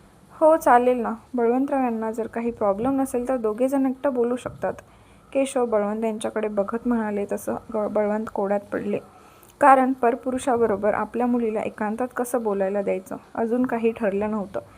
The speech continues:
त्यांनी सुरेखाकडे पाहिलं. तिने डोळ्यानेच दिलासा दिला. तिला कळत होतं त्यांच्या मनात काय आहे.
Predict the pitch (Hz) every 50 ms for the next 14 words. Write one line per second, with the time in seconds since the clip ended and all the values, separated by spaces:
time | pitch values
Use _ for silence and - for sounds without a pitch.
0 | - - - - - - - 277 277 269 262 254 254 - - 233 208 202 208 -
1 | 247 220 - 226 220 226 - 208 208 208 214 208 208 - - 247 247 220 214 208
2 | 208 208 196 202 226 240 226 226 233 233 - 226 202 202 196 208 - 226 202 202
3 | 196 196 - - - - 294 302 320 302 - 233 208 220 240 240 - 196 - -
4 | 190 - - - 208 214 220 - 208 202 196 196 196 196 - - 208 190 190 190
5 | 185 190 208